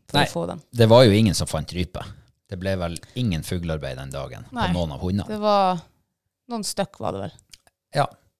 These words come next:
Speaker 2: men, eh, det er jo bortkastet sjanser.
Speaker 1: Ja, ja.
Speaker 2: Misbrukte, de, misbrukte sjansers formiddag.
Speaker 1: Mm.
Speaker 2: Nei, jeg synes det var deilig, og, eh, det, og så synes jeg også at det var, det er fint å kunne starte jaktprøvesesongen med litt sånn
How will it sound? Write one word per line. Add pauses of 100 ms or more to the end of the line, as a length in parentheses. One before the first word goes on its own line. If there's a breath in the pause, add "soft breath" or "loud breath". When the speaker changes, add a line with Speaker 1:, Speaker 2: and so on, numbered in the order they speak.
(160)
Speaker 2:
men,
eh,
det
er
jo
bortkastet
sjanser. (400)
Speaker 1:
Ja,
ja. (140)
Speaker 2:
Misbrukte,
de,
misbrukte
sjansers
formiddag. (120 loud breath)
Speaker 1:
Mm. (1040 loud breath)
Speaker 2:
Nei,
jeg
synes
det
var
deilig,
og,
eh,
det,
og
så
synes
jeg
også
at
det
var,
det
er
fint
å
kunne
starte
jaktprøvesesongen
med
litt
sånn